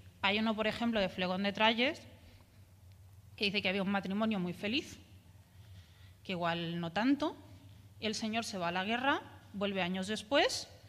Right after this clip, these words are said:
y entonces la señora le dice, "Mira, es que en estos años que has estado fuera, con ayuda de un médico me ha salido pene,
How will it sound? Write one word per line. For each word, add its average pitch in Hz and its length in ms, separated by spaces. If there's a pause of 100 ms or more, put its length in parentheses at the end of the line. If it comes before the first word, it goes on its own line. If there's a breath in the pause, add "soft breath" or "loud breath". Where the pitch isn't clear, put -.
(400 loud breath)
y 226 80
entonces 214 420
la 180 400
señora 220 480
le 233 140
dice, 202 320
"Mira, 226 300
es 202 240
que 190 480 (280)
en 196 140
estos - 260
años 214 200
que 208 60
has 185 80
estado 190 320
fuera, 226 400 (800 soft breath)
con 220 160
ayuda 202 320
de 208 80
un 208 120
médico 220 340
me 180 100
ha 170 40
salido 196 400
pene, 214 320